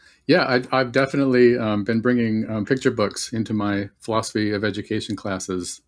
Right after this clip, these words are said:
Um, uh, picture books that, um, not, that don't even necessarily, um, uh, not for philosophical discussion,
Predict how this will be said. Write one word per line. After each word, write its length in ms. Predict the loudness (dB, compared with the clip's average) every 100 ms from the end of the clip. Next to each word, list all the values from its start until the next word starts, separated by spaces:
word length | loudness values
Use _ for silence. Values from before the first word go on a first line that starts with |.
| -12
Um, 360 | -8 -6 -8 -10 _ _ _ _ _ _ _ _ -10
uh, 420 | -6 -4 -4 -6 -4
picture 260 | -4 0
books 400 | 2 0 0 -6
that, 300 | -4 -2 -4 -8
um, 440 | -8 -4 -4 -6 -10 _ _ _ _
not, 280 | -4 -4 0
that 220 | 0 2
don't 180 | 4 6
even 200 | 6 4
necessarily, 800 | 2 0 0 2 4 4 4 0
um, 440 | -2 -2 -2 -4 _ _ -14 -12 -14 _ _ _ _ _ _ _ _ _ -10
uh, 140 | -2
not 200 | 0 2
for 120 | 2
philosophical 800 | 2 4 4 0 -2 -4 -2 -2 -4
discussion, 760 | -8 -6 -2 -2 -2 -2 -4